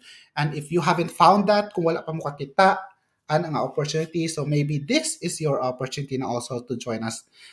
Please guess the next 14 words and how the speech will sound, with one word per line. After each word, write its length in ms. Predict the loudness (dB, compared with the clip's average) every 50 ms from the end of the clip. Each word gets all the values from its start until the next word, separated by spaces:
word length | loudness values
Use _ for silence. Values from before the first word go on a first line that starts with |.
| -20 _ _ _ 2
So, 640 | 4 6 8 10 10 8 8 6 4 0 -4 -10 -18 _ _ _ _ _ _ _ _ -10 -10 -10 -12 -18 -18 _ -4
Mauna 400 | -2 0 2 2 2 2 4 4
siya. 640 | 4 4 6 8 8 8 8 6 4 2 -2 -6 -16 _ _ _ -20 -20 -20 _ _ _ _ _ _ _ 0
And 360 | 2 4 4 6 6 6 8
then, 480 | 8 8 10 10 8 6 4 2 0 0
um, 800 | 4 4 6 6 8 6 6 4 4 2 2 0 0 -2 -6 -10 -12 _ -14 -14 -14 -18 _ _ _ _ _ _ _ _ _ _ _ _ 8
products. 560 | 10 10 10 8 6 0 -4 -10 -12 -14 -16 _ -18
So, 160 | -12 -8 -8
hold 160 | -6 -6 -6
on. 160 | -8 -8 -10
Nawala 400 | -10 -8 -6 -4 -4 -4 -6 -6
ko. 160 | -8 -12 -14 -16 -20 -20 -20 -20 -20 -20 _ _ _
So, 520 | -2 2 4 6 6 6 6 4 0 -4 -14 _ _ _ _ _ _ _ _ _ _ _ _ _ _ _
products. 1400 | 8 10 12 12 12 12 10 10 8 8 6 2 -4 -2 2 4 6 6 4 2 -2 -6 -6 -6 -8 -10 -14